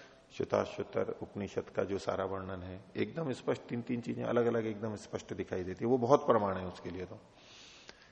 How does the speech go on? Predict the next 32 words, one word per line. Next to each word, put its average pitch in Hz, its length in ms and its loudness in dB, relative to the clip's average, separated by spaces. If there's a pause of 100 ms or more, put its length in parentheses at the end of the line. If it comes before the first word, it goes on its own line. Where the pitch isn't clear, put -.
(120)
इसलिए 131 300 2
ये 127 260 4
कहना 113 480 4
कि 123 120 -4
पादोस्य 117 580 6
विश्वभूतानि, 107 680 2
एक 143 200 4
वचन, 127 300 2 (100)
एक 131 180 4
वाक्य 113 320 2
ले 95 140 0
लिया, 87 240 -6 (380)
चलो 98 280 -2 (260)
मान 107 240 4
भी 107 120 2
लिया 104 220 0 (440)
कि 95 60 -10
भाई 101 240 -2 (440)
यहाँ 101 400 0 (520)
दो-, 113 320 4
उसी 131 480 -2
का 139 180 8
ही 139 180 6
भाग 110 380 4
कहा 98 200 2
जा 90 160 -4
रहा 95 120 -10
है, 90 100 -12 (1080)
ठीक 135 180 -6
है, 175 80 -8 (720)
तो, 104 100 6 (720)
हम्म, 85 340 -14